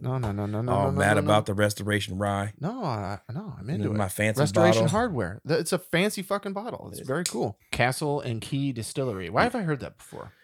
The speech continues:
Speaker 2: It's known.
Speaker 1: Okay.
Speaker 2: It's a known distillery. Nice one. They have a castle there.
Speaker 1: Three and a half year age.
Speaker 2: Yes. Yes.
Speaker 1: Okay.
Speaker 2: Very nice sweet nose, even for a rye. A little bit of spice on there.
Speaker 1: Yeah.
Speaker 2: You can smell the cinnamon spice.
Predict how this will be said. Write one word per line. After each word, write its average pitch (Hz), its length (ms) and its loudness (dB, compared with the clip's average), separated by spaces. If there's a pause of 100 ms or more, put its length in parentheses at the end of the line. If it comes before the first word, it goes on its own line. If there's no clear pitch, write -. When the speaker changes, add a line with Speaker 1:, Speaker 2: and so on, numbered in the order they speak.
(140)
Speaker 2:
It's - 200 -12
known. 90 360 -2 (200)
Speaker 1:
Okay. 151 200 -4
Speaker 2:
It's - 180 -8
a - 20 -4
known 101 140 0
distillery. 92 400 -4 (360)
Nice 98 340 2
one. 120 220 -2 (180)
They 101 60 -2
have 101 100 0
a - 20 -4
castle 92 340 -4
there. 95 220 -4
Speaker 1:
Three 120 180 -4
and 113 80 -2
a 104 40 -4
half 107 240 -8
year 98 260 -10
age. 110 540 -12 (200)
Speaker 2:
Yes. 90 600 -8 (160)
Yes. - 120 -14 (120)
Speaker 1:
Okay. 113 240 -4 (280)
Speaker 2:
Very 98 200 -6
nice 98 240 -6
sweet 101 220 -6
nose, 98 240 -6
even 101 120 -4
for 95 160 -8
a 92 40 -6
rye. 98 300 -4 (240)
A 180 40 -12
little 220 140 -4
bit 190 80 -4
of 165 40 -6
spice 101 280 -4
on 101 80 -6
there. 104 280 -8
Speaker 1:
Yeah. 156 280 -6 (640)
Speaker 2:
You 131 80 -10
can 107 120 -4
smell 92 1000 -4
the 85 100 -12
cinnamon - 500 -10
spice. - 680 -10